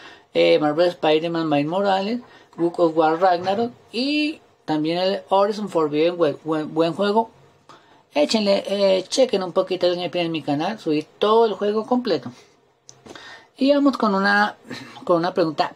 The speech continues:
inquietante que muchos nos hacemos, eh, algunas veces. ¿Y comprar P S cuatro normal o comprar P S cuatro normal o ya está, ya sale, ya sale esta circulación como para no comprarla?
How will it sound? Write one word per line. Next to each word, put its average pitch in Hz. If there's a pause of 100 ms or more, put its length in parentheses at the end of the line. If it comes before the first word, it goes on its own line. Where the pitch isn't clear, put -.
inquietante 175
que 175
muchos 151
nos 151
hacemos, 170 (540)
eh, 110
algunas 160
veces. 180 (520)
¿Y 170
comprar 170 (200)
P 185
S 175
cuatro 175
normal 160 (1200)
o 214
comprar 196
P 214
S 208
cuatro 214
normal 185 (480)
o 170
ya 156
está, 175
ya 151
sale, 170
ya 156
sale 175
esta 170
circulación 151
como 165
para 151
no 139
comprarla? 190